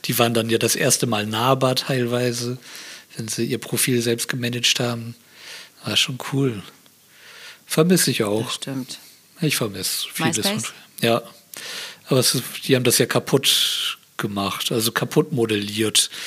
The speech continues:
Speaker 1: würde ich sagen. Ist ja ähnlich wie Facebook. Die haben das ja, weiß ich nicht, die Plattform ist einfach so unübersichtlich geworden.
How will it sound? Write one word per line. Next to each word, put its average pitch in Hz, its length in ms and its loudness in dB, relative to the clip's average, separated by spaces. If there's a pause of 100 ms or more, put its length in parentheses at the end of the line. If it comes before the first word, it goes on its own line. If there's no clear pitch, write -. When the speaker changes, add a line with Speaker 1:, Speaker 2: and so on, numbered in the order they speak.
(180)
Speaker 1:
würde 113 140 -2
ich - 60 2
sagen. 117 200 0
Ist 117 120 2
ja 127 80 4
ähnlich 123 340 -2
wie 117 80 0
Facebook. 131 440 0
Die 117 80 -2
haben 113 80 -6
das 117 140 -2
ja, 117 320 2 (500)
weiß 135 180 0
ich 113 120 -2
nicht, 90 160 -6
die - 40 -10
Plattform - 380 0
ist - 120 -2
einfach 117 260 0
so 123 160 2
unübersichtlich 123 720 0
geworden. 120 460 -2